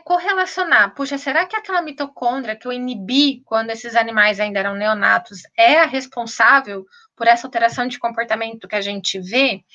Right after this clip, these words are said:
Então, a gente viu, a gente foi avaliar, né, os parâmetros de função mitocondrial com animais com doze, com trinta dias, apesar que a gente não fez comportamento com trinta dias aqui, com sessenta e com cento e vinte.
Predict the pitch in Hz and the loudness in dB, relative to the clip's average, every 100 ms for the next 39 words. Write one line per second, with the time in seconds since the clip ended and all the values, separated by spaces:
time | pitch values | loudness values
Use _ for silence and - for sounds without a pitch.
0 | - - 226 226 294 311 320 311 - 277 | -20 -18 -14 0 2 2 0 0 0 -2
1 | 233 254 262 208 185 220 220 262 - 269 | -2 -2 -2 -4 -4 -4 -4 -6 0 0
2 | 262 254 269 233 208 214 202 185 - 208 | 2 2 4 6 6 4 0 -2 0 0
3 | 220 233 226 208 202 - - 247 240 226 | 0 -4 -12 -12 -12 -10 -4 -4 -4 -8
4 | 226 220 202 190 - 208 208 180 175 190 | -8 0 0 0 -4 -4 -2 -4 -6 -10
5 | 190 185 190 214 330 427 _ - _ _ | -6 -2 -2 -2 -4 -6 _ -20 _ _
6 | 349 381 381 262 277 285 220 - 202 269 | 2 4 2 0 0 0 -2 -2 -2 -2
7 | 269 220 214 220 214 214 208 214 208 196 | -4 0 0 0 -8 -8 -8 -6 -4 -4
8 | - 208 208 214 196 190 180 180 190 - | -8 -8 -6 -6 -6 -6 -6 -10 -14 -12
9 | 196 202 190 185 180 170 160 - 196 226 | -10 -10 -10 -10 -8 -10 -12 -10 -8 -8
10 | 320 - - - - - 302 311 311 277 | -10 -16 -18 -18 -10 2 2 4 0 0
11 | - 226 247 277 370 294 285 339 330 294 | 0 2 2 0 -2 -2 -4 -4 0 -2
12 | 277 359 240 - - - | 0 -4 -4 -10 -12 -14